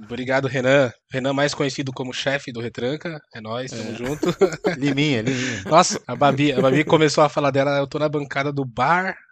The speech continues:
Speaker 1: dos Nerds." Nossa, como faz, quanto tempo que eu não vou num bar? Mas, saudades,
Speaker 2: É.
Speaker 1: saudades.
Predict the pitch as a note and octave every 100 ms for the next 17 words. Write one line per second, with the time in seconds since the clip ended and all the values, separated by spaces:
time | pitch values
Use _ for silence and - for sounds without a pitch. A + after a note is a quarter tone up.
0 | _ B2 A#2 A2+ A#2+ C3 C#3+ - - C#3
1 | D3 - C3 - _ - G#3 - E3 -
2 | D#3+ D3+ C#3 D3+ B2+ A#2 A2 F#2+ _ -
3 | A#2 C3 _ _ _ _ - C#3 C3+ C3+
4 | G#2+ G#2+ A2+ A#2+ G#2+ G#2